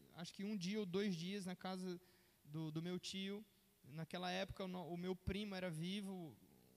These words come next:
uma pessoa que pra mim era como se fosse um irmão mais velho, nós somos criados juntos e crescemos juntos, eu passei vinte e quatro horas com ele. Naquele dia,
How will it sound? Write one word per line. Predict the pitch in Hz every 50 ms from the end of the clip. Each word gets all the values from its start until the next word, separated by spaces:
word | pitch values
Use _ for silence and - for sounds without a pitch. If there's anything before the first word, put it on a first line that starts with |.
| - -
uma | 151 160 165
pessoa | - 180 170 - 190 185
que | - 180
pra | 175 185 180
mim | 180 185
era | 185 185 -
como | - 190 180
se | -
fosse | - 190 185 - 190
um | 185
irmão | 175 175 180 180
mais | 190 196 196 175 160
velho, | 160 165 180 185 190 196 196 202 - - - - - - -
nós | 160 151
somos | - 180 185 175 -
criados | - 180 175 170 170 180 190 185 190 165
juntos | 165 180 190 196 175
e | 190 -
crescemos | - 175 180 175 - 185 185 196 202 175
juntos, | 175 180 190 208 - - 180
eu | 185
passei | - 185 180 - - 196 202 196
vinte | 175 151 175 226 240 -
e | 220
quatro | - - 202 - - 190
horas | 190 196 196 185 -
com | - 185 180
ele. | 185 190 196 202 214 214 - - - - - - - - -
Naquele | 151 165 165 - - 214 226 226 226 185
dia, | 160 156 175 180 185 185 196 214 214